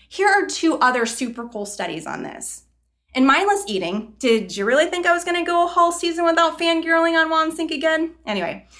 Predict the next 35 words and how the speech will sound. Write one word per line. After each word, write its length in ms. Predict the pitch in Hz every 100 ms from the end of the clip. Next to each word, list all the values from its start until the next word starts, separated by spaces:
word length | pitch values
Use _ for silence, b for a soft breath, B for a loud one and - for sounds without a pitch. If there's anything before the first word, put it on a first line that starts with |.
| B
in 100 | 285
Mindless 400 | 302 359 427 415 392
Eating, 380 | 247 220 220
there 120 | 226 240
was 120 | 254
a 180 | 269 -
fascinating 640 | 330 349 427 - 277 262 254
story 400 | - 226 214 208
of 140 | 196
sailors 540 | - 381 403 254 233
and 180 | 226 208
Jell-O. 440 | 254 226 151 101 117 B B B
Billy 460 | 370 453 285 247 254
was 260 | - 254 247
a 60 |
World 300 | 233 285 339
War 180 | 381 392
Two 240 | - 285
Navy 300 | 247 233 214
cook, 400 | 196 - 262 233 -
and 160 | 247
during 260 | 254 262 254
one 200 | 233 240
particularly 800 | - 233 - 453 - 427 311 240
long 340 | 202 185 220
tour, 480 | - 175 185 294 -
whoops, 360 | 427 605 - -
he 140 | 277
accidentally 560 | 247 311 - 370 381 370
ordered 340 | 247 240 233
twice 380 | 226 302 359 392
as 180 | 392 381
much 260 | 320 311 -
lemon 360 | 269 359 240
Jell-O 440 | 214 175 185 190